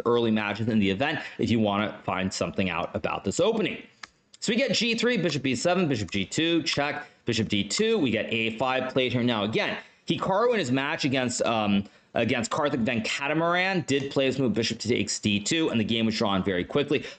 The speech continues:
But Andreikin plays A five instead. We get castles, castles, bishop F four played here.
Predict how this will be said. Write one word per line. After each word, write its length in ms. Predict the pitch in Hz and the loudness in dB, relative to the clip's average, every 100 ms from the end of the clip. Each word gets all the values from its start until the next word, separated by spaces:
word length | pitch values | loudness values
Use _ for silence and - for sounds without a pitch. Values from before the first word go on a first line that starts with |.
| - | -2
But 80 | 170 | 0
Andreikin 500 | 175 190 202 208 - | 0 0 0 0 0
plays 260 | 131 120 | 0 2
A 220 | 98 92 87 | 0 -2 -2
five 200 | 85 85 | -2 -2
instead. 540 | 85 - 185 220 226 - | -4 -4 -2 -2 -2 -2
We 40 | |
get 200 | 107 85 | -2 -2
castles, 500 | - 143 147 143 143 | -4 -2 -2 -2 -2
castles, 500 | - 165 160 160 175 | -2 -2 -2 0 0
bishop 300 | 135 110 - - | 0 -4 -4 -4
F 200 | 92 - | -6 -2
four 220 | 156 156 | 0 0
played 240 | - 151 | 0 0
here. 260 | 139 147 | 0 -2